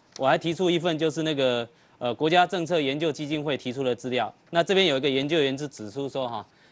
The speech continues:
每一年如果这些一百二十万吨的这些有毒废弃物，呃，要找地方埋的话，大概每一年都需要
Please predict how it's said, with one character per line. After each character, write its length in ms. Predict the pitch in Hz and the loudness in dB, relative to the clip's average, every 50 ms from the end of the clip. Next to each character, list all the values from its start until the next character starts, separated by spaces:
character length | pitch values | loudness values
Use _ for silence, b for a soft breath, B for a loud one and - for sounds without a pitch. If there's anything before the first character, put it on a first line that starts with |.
| b b b | b b b
每 200 | 135 147 180 226 | -2 0 2 2
一 40 | |
年 280 | 214 180 160 165 180 165 - | 2 2 2 0 -2 -4 -6
如 120 | - 160 190 | -4 -4 0
果 300 | 170 147 135 123 120 127 - | 2 2 2 2 0 -4 -4
这 140 | - 190 175 | -2 0 0
些 120 | 160 156 | 0 0
一 120 | - 202 | -2 -4
百 200 | 160 - 123 117 120 | -2 0 0 0 2
二 140 | 180 185 156 | 2 0 0
十 140 | - - | 0 0
万 240 | 143 151 165 151 143 131 | 2 2 2 2 0 -2
吨 200 | - 175 156 147 | -2 -2 0 0
的 160 | 131 127 123 | 0 -2 -2
这 160 | 127 143 147 | -2 -2 -2
些 300 | 139 - 151 143 139 143 143 | -2 0 0 0 0 0 -2
有 160 | 135 127 123 | -4 -4 -4
毒 160 | 113 131 143 151 | -2 -4 -4 -2
废 180 | 170 175 151 | 0 -2 -2
弃 200 | 131 - 151 147 | -2 -2 -4 -2
物， 180 | 147 143 120 - b b b b b b b b b b | -2 -2 -4 -6 b b b b b b b b b b
呃， 140 | 127 127 147 | -4 0 4
要 140 | 202 208 | 4 4
找 180 | 190 - 131 123 | 4 4 0 0
地 140 | 139 170 160 | 0 0 -2
方 120 | 165 160 | -2 -2
埋 180 | 147 120 117 123 | -2 -4 -4 -4
的 100 | 127 123 | -4 -4
话， 240 | 131 147 117 104 - _ _ | -2 -4 -4 -4 -6 _ _
大 100 | - 196 | -4 -2
概 100 | 190 196 | 0 0
每 160 | 160 135 131 151 | 0 0 0 0
一 40 | |
年 160 | 175 156 143 143 | 0 0 0 0
都 140 | 165 175 160 | 0 0 0
需 160 | - - 170 | 0 0 2
要 200 | 160 147 120 | 2 2 2